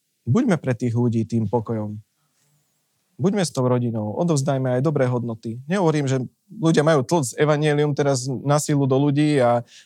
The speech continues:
a byť náboženskými kresťanmi počas sviatkov, ale buďme, ako minulý, minulú nedeľu som hovoril na kázni, tým svetlom a tou solou, že byť tu pre,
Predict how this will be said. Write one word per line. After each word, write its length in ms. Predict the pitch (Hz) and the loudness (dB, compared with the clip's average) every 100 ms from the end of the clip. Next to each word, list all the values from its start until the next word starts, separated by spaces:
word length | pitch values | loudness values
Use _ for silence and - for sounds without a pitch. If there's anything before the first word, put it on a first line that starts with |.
| - | -6
a 20 | 120 | -2
byť 140 | 135 | 0
náboženskými 640 | 127 131 131 135 131 143 123 | 2 0 0 -2 -2 -2 -2
kresťanmi 800 | 127 135 - 135 135 139 139 - | 0 -2 0 -2 0 0 -2 -4
počas 320 | 127 131 - | -6 -6 -2
sviatkov, 400 | 135 131 - 143 123 | -2 -2 -4 -6 -6
ale 160 | 123 | -4
buďme, 400 | 127 147 139 135 - _ _ _ _ _ _ _ _ _ - | -2 0 0 -4 -8 _ _ _ _ _ _ _ _ _ -8
ako 160 | 139 | 0
minulý, 400 | 147 160 143 - _ | 2 4 2 -2 _
minulú 400 | - 147 156 143 | -2 2 4 2
nedeľu 240 | 139 131 120 | 2 0 -2
som 160 | 127 | 0
hovoril 80 | 123 | 0
na 160 | 120 120 | 0 -2
kázni, 320 | 131 127 123 | -2 -2 -2
tým 80 | 135 | -2
svetlom 480 | - 147 147 135 | 0 0 0 -4
a 80 | 123 | -6
tou 160 | 123 117 | -6 -6
solou, 480 | - 117 113 110 117 _ | -2 -2 -2 -6 -10 _
že 160 | 127 131 | -6 -2
byť 120 | 156 | -2
tu 80 | - | -4
pre, 240 | 135 120 | -4 -4